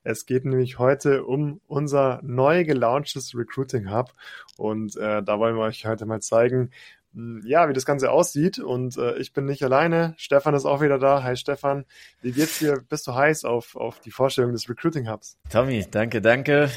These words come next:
Speaker 2: Ich bin auf jeden Fall sehr gespannt auf die Folge. Heute mal ein bisschen in eigener Sache, aber es wird sicherlich für die, äh, ganzen Zuhörerinnen und Zuhörer auch spannend sein, mal zu sehen, was so mit HubSpot möglich ist. Wir haben ja in den letzten Jahren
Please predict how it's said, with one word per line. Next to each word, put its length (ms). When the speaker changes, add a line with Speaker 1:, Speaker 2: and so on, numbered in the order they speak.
Speaker 2:
Ich 160
bin 120
auf 160
jeden 200
Fall 420
sehr 400
gespannt 380
auf 140
die 100
Folge. 560
Heute 260
mal 420
ein 360
bisschen 280
in 80
eigener 340
Sache, 280
aber 200
es 120
wird 140
sicherlich 400
für 140
die, 240
äh, 520
ganzen 460
Zuhörerinnen 400
und 120
Zuhörer 340
auch 100
spannend 360
sein, 220
mal 140
zu 140
sehen, 200
was 140
so 80
mit 180
HubSpot 320
möglich 380
ist. 180
Wir 120
haben 180
ja 100
in 100
den 120
letzten 320
Jahren 300